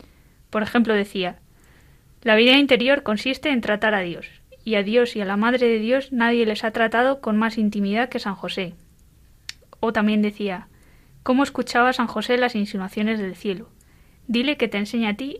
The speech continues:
a escuchar las insinuaciones del cielo". Pero mi favorita, eh, que también está sacada de su libro Forja, es esta, que os voy a leer. Decía: "Quiere mucho a San José,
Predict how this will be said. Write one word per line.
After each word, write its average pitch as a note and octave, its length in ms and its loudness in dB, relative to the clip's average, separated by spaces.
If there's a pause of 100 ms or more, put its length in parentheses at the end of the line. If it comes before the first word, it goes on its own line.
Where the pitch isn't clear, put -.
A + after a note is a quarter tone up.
a A3 60 -4
escuchar A#3+ 480 -6
las G#3+ 180 -4
insinuaciones G3 680 -6
del F3 120 -10
cielo". - 260 -14 (880)
Pero A3 180 -4
mi G#3+ 140 0
favorita, B3+ 600 2 (320)
eh, G3 460 -6
que G#3+ 100 -8
también G#3+ 260 -2
está A3+ 180 -6
sacada A3 480 -2
de G3 260 -4
su A3+ 140 -6
libro A3 300 -2
Forja, B3 460 -2 (580)
es A#3 240 -4
esta, - 400 -14 (340)
que - 80 -6
os G3+ 80 -6
voy G3 120 -2
a F#3 80 -4
leer. E3 240 -10 (680)
Decía: G#3+ 460 -4 (400)
"Quiere C#4 200 4
mucho C4+ 280 4
a - 20 4
San A#3+ 160 -4
José, F3+ 400 -6